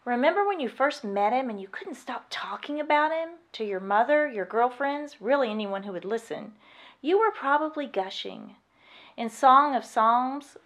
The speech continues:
chapter five, we read, we, we read where a woman is gushing over her man. Verse ten, "My lover is radiant and ruddy, outstanding among ten thousand. His head is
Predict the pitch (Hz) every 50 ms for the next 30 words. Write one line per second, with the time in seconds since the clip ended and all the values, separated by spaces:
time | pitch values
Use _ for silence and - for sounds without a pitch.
0 | _ _ - - - 233 226 233 - 240 220 - - 233 220 220 226 240 262 269
1 | 269 - _ - - - _ _ - 277 320 339 320 330 330 349 349 339 247 -
2 | - 233 _ - 269 277 262 247 220 220 - - - 214 269 294 302 294 277 254
3 | 240 240 311 359 381 370 359 339 311 294 294 277 269 254 262 277 285 311 311 269
4 | 214 - - _ - 302 302 311 - - 302 285 269 262 254 254 254 254 262 247
5 | 226 220 214 202 190 185 190 196 196 202 _ _ _ - - - - _ - 262
6 | 294 285 285 - - - 262 220 208 196 190 190 202 214 _ _ _ _ _ _
7 | _ - 220 220 220 220 214 220 226 247 262 262 262 254 247 220 202 208 214 226
8 | 240 269 277 294 302 294 - 262 247 247 240 226 214 208 196 196 202 208 - _
9 | _ _ _ - - _ - - - - 285 311 320 311 - - - 311 320 330
10 | 330 311 277 247 220 214 214 202 196 - - - 277 277 277 285 277 269 240 220
11 | 214 214 214 214 - 202 202 202 202 - _ _ _ - - _ - 285 277 -
12 | - - 339 359 359 349 254 -